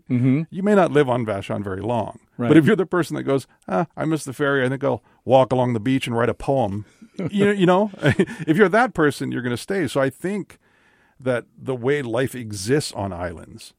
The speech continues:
Speaker 2: sort of does attract the person that doesn't, doesn't have to worry so much about, about time.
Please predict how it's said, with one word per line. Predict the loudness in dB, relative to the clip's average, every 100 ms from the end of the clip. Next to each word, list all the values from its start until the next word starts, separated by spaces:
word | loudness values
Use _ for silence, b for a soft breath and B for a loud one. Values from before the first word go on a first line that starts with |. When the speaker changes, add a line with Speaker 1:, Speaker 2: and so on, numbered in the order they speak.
| _
Speaker 2:
sort | -8 -4
of | -4 -4
does | -2 0 0 -4 -18 _ _
attract | -10 -8 -4 -4 -4 -10
the |
person | -6 -4 -4 -6
that | -8 -6
doesn't, | -6 -6 -8 -16 _
doesn't | -4 -2 -2
have | -4 -4 -6
to |
worry | -6 -2 -2
so | -4 -8
much | -8 -10
about, | -10 -10 -12 _ _ _ -10
about | -8 -6
time. | -8 -8